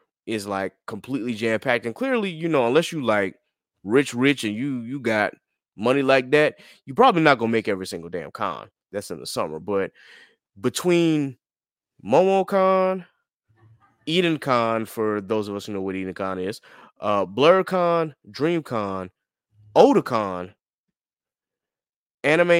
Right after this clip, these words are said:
N Y C, and then Dragon Con, that's seven cons in a, in a span of three to four months, and not to mention other, other smaller cons that's around that.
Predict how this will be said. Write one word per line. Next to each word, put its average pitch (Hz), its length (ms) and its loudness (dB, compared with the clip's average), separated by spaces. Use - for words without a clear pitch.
N 156 220 2
Y 151 180 4
C, 151 320 -6
and 110 160 -8
then 139 240 0
Dragon 156 480 0
Con, 190 420 -2
that's 185 180 2
seven 208 560 2
cons 185 380 0
in 135 120 0
a, 127 120 0
in 135 180 -4
a 127 40 -2
span 180 380 0
of 117 140 -4
three 185 140 -4
to 147 80 -6
four 151 220 -2
months, 139 260 0
and 127 300 -2
not 175 180 0
to 156 60 -6
mention 165 280 -6
other, 147 240 -2
other 139 180 -2
smaller 151 360 -4
cons 120 260 -6
that's 117 180 -8
around 123 320 -4
that. 67 240 -12